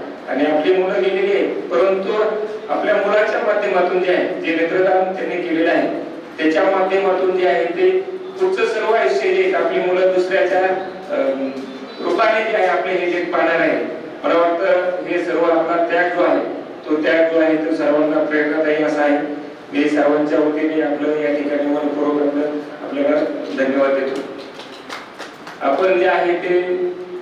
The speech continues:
ज्यांना आपण ट्रान्सप्लांट केलं, म्हणजे नेत्रदान केलं, त्यांच्या मी प्रतिक्रिया ऐकल्या. हे बाबा जे आहेत,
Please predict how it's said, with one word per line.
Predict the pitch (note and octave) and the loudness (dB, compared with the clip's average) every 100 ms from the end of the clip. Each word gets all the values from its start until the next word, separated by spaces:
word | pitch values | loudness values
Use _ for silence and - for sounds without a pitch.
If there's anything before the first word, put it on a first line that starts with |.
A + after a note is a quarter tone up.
| - - - - | -16 -20 -20 -6
ज्यांना | - D#3 D#3+ | 0 2 2
आपण | - F3+ D#3+ E3+ - - - - | 2 2 0 -2 -6 -10 -10 -2
ट्रान्सप्लांट | D3 D3+ E3 - | 0 0 2 0
केलं, | - D3 C3 | 0 0 0
म्हणजे | C#3 D3 D3+ D3 - - - - - | 0 0 0 0 -4 -10 -12 -16 -6
नेत्रदान | D3+ F3 F#3 E3+ E3+ | 0 2 2 2 0
केलं, | D#3+ D3+ - | 0 0 -2
त्यांच्या | - D3 D3 D3+ | -2 -2 0 2
मी | D3+ | 2
प्रतिक्रिया | D3+ D3+ D3 D3 C#3+ C#3+ C#3+ - - - - | 2 0 -2 0 2 2 0 -4 -10 -12 -4
ऐकल्या. | C#3 C#3 C#3+ | -2 0 0
हे | C#3+ C#3+ - C#3+ | 0 -2 -6 -4
बाबा | C#3+ C#3+ D#3 D#3 | 0 2 2 2
जे | D#3+ | 2
आहेत, | D#3 - | 2 0